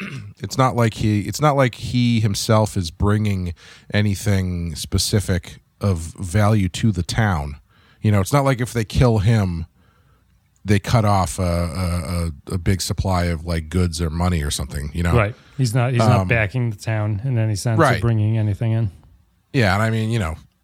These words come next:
Speaker 1: I feel like Seth Bullock would not be above, uh, turning the other way for a minute to get rid of this fucking guy.
Speaker 2: Yeah.
Speaker 1: But,
Speaker 2: Yeah.
Speaker 1: um,
Speaker 2: Yeah.
Speaker 1: but it's, I'm a little surprised that they haven't had someone like Johnny or something bring it up and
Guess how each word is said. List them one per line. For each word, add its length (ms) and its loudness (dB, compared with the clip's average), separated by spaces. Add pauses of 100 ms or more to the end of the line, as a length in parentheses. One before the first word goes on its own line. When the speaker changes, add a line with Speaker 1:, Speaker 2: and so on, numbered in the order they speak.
(600)
Speaker 1:
I 80 2
feel 220 2
like 160 0
Seth 360 0
Bullock 320 2
would 220 -6 (880)
not 300 2
be 120 2
above, 640 -4 (520)
uh, 640 0 (920)
turning 260 2
the 80 2
other 140 2
way 160 2
for 140 -4
a 20 -4
minute 200 -2
to 60 -8
get 160 -2
rid 100 -2
of 40 -2
this 100 0
fucking 280 -4
guy. 220 -6 (140)
Speaker 2:
Yeah. 240 2 (140)
Speaker 1:
But, 160 6
Speaker 2:
Yeah. 240 2
Speaker 1:
um, 180 -6
Speaker 2:
Yeah. 60 -8 (260)
Speaker 1:
but 180 4
it's, 320 -4 (200)
I'm 180 2
a 20 4
little 140 6
surprised 540 0
that 240 -6
they 140 2
haven't 240 2
had 180 0
someone 240 0
like 160 0
Johnny 400 0
or 80 -2
something 340 -2
bring 220 0
it 80 0
up 240 0
and 180 -4